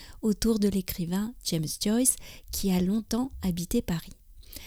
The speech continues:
Pour cette aventure, j'aurai à mes côtés une voix que vous connaissez déjà, celle de Françoise, qui vous avait parlé de la dernière exposition de David Hockney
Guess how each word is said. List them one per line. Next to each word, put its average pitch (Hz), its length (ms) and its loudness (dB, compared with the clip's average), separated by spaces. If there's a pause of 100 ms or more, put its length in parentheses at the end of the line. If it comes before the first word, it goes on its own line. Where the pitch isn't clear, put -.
(340)
Pour 277 100 2
cette 214 300 0
aventure, 226 640 -2 (140)
j'aurai 202 480 2 (100)
à 185 80 2
mes 170 160 -2
côtés 254 460 -2 (320)
une 233 180 8
voix 240 320 0
que - 140 -6
vous 202 140 0
connaissez 226 460 4
déjà, 214 300 4 (300)
celle 220 320 2
de 190 80 2
Françoise, 190 720 2 (340)
qui - 120 -2
vous 247 220 4
avait 208 180 2
parlé 220 400 0
de 208 120 0
la 180 260 0
dernière 226 420 0
exposition 185 720 -2 (300)
de 170 80 0
David 202 340 0 (100)
Hockney 180 440 -2